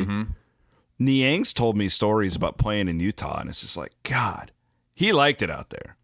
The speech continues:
Speaker 2: But, like, these people
Speaker 1: Is that, like, the only time that those people can just, like, lash out?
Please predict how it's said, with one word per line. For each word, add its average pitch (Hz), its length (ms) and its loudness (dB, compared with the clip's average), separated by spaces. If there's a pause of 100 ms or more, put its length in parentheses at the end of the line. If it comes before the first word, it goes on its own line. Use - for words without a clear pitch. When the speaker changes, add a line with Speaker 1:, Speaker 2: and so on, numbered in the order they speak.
Speaker 2:
But, 113 120 2
like, 101 280 0
these 135 300 0
people - 180 0
Speaker 1:
Is 139 100 2
that, 220 160 4
like, 220 180 2
the 160 180 2
only 131 420 2
time 110 560 2
that 95 280 2 (300)
those 104 420 0
people 104 420 0
can 92 240 -2
just, 87 240 -2
like, 87 280 -2
lash 90 440 0
out? 82 340 -2